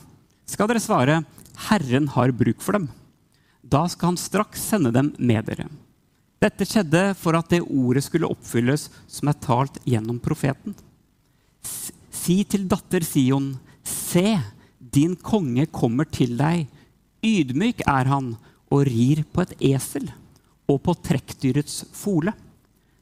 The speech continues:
Disiplene gikk av sted og gjorde som Jesus hadde sagt, og hentet eselet og folen.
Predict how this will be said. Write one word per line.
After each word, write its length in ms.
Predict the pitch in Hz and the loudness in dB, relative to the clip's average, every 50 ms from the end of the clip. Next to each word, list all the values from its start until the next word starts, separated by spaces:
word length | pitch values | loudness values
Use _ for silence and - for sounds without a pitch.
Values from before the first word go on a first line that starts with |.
| _ _ - | _ _ -2
Disiplene 560 | 143 147 - - - - - - 160 175 196 185 | -2 0 2 2 0 0 2 -2 0 0 2 2
gikk 240 | 156 160 156 - | 2 0 0 0
av 80 | 175 156 | -4 -6
sted 380 | - - - - 135 143 151 151 147 - - - _ _ | -6 -6 0 2 2 4 2 2 0 -4 -12 -20 _ _
og 80 | - 147 | -2 -2
gjorde 380 | 147 170 190 156 117 117 113 113 | 0 0 0 0 0 -2 -2 -2
som 140 | - 147 143 | -2 0 2
Jesus 380 | 127 113 113 - - 123 113 - | 2 2 0 -2 -6 -10 -4 -4
hadde 160 | 131 135 147 | -2 -2 -2
sagt, 460 | 143 - - - - - - - - _ _ _ _ _ _ _ - - | -4 -6 -8 -10 -12 -20 -20 -20 -20 _ _ _ _ _ _ _ -4 -2
og 60 | 117 131 | 2 2
hentet 380 | 202 214 170 - 190 180 - - | 2 2 2 -2 -4 -6 -6 -2
eselet 480 | - 131 123 - - - 147 151 - | 0 0 0 0 -4 -4 -2 -2 -2
og 160 | - - 196 | -2 -4 -6
folen. 460 | - - 165 123 113 113 113 110 110 | -2 0 0 0 0 0 -2 -4 -4